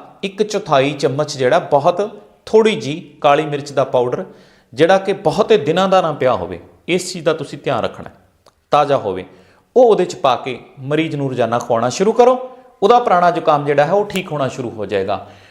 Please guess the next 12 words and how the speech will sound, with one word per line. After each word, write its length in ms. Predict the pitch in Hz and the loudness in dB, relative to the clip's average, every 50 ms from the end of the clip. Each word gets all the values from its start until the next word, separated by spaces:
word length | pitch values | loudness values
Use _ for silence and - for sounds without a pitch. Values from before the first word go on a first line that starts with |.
| _ _ - | _ _ 2
ਔਰ 200 | 135 139 147 143 - - | 2 2 2 0 -2 -4
ਇੱਕ 240 | 240 240 233 - 220 196 185 175 165 - - | -4 -4 2 4 4 6 6 6 6 4 2
ਅਖੀਰ 320 | 147 - 202 196 202 190 | 0 -2 -2 -2 -2 0
ਦੇ 100 | 196 190 | 0 0
ਵਿੱਚ 440 | 175 151 160 147 - - 165 175 - - | 0 0 -4 -6 -6 -6 -6 -8 -10 -10
ਬਹੁਤ 400 | 151 147 202 196 214 214 214 214 - - | -2 0 0 2 2 0 -2 -2 0 0
ਘੱਟ 200 | 160 143 - 202 | 0 0 0 -2
ਲੋਕਾਂ 280 | 202 196 - 208 190 | -4 0 2 0 2
ਨੂੰ 80 | 185 180 | 2 0
ਹੁੰਦਾ, 240 | 165 175 170 160 - | -2 0 4 4 4
ਸੂਖਮ 440 | 226 233 - 220 214 - - 214 190 | 4 2 -2 -4 -4 -2 -4 -4 -4
ਚਿੱਤ 240 | - - 190 - | -6 -10 -12 -14